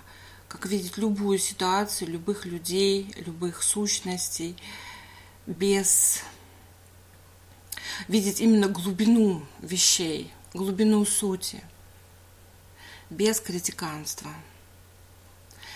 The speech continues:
И сейчас, когда вы наблюдаете эту загрузку, просто вот задумайтесь о том, как можно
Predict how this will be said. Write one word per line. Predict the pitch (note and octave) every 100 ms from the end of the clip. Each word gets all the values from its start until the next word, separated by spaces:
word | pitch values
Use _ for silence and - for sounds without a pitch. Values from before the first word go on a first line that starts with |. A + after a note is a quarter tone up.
| - - - -
И | G3
сейчас, | F#3+ G3 - A#3+ D#4 F4
когда | - E3+ F#3 E3+ E3 E3
вы | -
наблюдаете | F#3 F3 F3+ F3 F#3 F3+ E3 E3+
эту | D3+ D#3+
загрузку, | F3+ G3 A#3 E4+ - -
просто | - A3+ C4+ -
вот | F#3 F#3+ - - - - - - - -
задумайтесь | F3 F3 G#3+ G3 D4 C4 G3 F#3+ F3+
о | F3+
том, | - C#4+ G4 F#4+ - - - - - - - - - -
как | - B3 A#3+
можно | G3+ G3+ G3+ F#3+ E3 E3